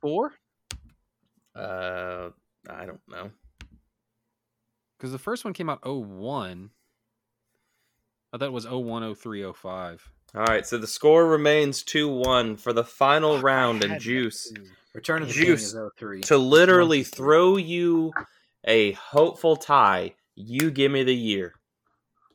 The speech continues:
Speaker 1: Okay, uh, let's go twenty thirteen.
Speaker 2: Jesus. Locking it in. Highest grossing movie of two thousand thirteen.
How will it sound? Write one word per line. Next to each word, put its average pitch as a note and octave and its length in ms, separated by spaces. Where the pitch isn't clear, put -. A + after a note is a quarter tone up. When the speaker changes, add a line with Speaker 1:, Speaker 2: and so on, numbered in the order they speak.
Speaker 1:
Okay, A#2 400
uh, A2+ 520
let's B2 320
go A#2 800
twenty F3 400
thirteen. G#2 1080
Speaker 2:
Jesus. D#2 960
Locking G#2+ 360
it C3+ 120
in. C#3 420
Highest B2 480
grossing D3 380
movie D3+ 280
of C#3+ 100
two D3+ 100
thousand D#3+ 340
thirteen. F3+ 800